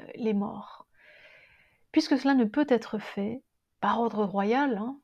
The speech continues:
par ve-, vengeance, le seul geste de, de, le seul geste, euh, que, d'amour que Rispa peut encore manifester à ses fils, c'est celui de, de protéger,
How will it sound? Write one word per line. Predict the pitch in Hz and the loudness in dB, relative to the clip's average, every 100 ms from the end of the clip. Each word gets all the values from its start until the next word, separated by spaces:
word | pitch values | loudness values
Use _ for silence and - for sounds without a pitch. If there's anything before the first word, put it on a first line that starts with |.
| _ | _
par | - 196 | -10 -4
ve-, | 208 208 | -4 -2
vengeance, | 202 196 214 277 277 - - 208 - _ _ _ _ - - | -2 -2 -2 -4 -6 -8 -12 -14 -16 _ _ _ _ -20 -12
le | 254 254 254 247 | -6 -2 0 -2
seul | - 302 262 | 4 4 6
geste | 220 226 220 - - 220 240 _ _ - - | 2 0 -2 -6 -14 -14 -16 _ _ -20 -18
de, | - 214 208 | -12 -10 -8
de, | 214 208 202 214 220 214 _ _ _ | -8 -8 -6 -8 -10 -14 _ _ _
le | 208 | -8
seul | - 262 | 0 2
geste, | 226 247 247 - 214 | 4 2 2 -2 -4
euh, | 208 214 214 - - - - | -4 -4 -10 -18 -20 -20 -16
que, | - | -2
d'amour | 202 226 240 339 302 208 - - 233 | 4 6 8 8 6 2 -6 -14 -12
que | - | -2
Rispa | 220 262 233 - - 247 233 | 2 4 2 0 0 0 0
peut | 226 | -2
encore | 208 214 220 | -2 0 0
manifester | 214 208 208 208 208 | 0 -2 -4 -10 -8
à | 202 | -10
ses | - | -10
fils, | 220 320 339 | -4 -2 -2
c'est | - | -4
celui | 214 247 277 | -4 0 2
de, | 208 | 0
de | 214 202 | -2 -6
protéger, | - - 285 247 233 302 | -6 0 0 2 0 -2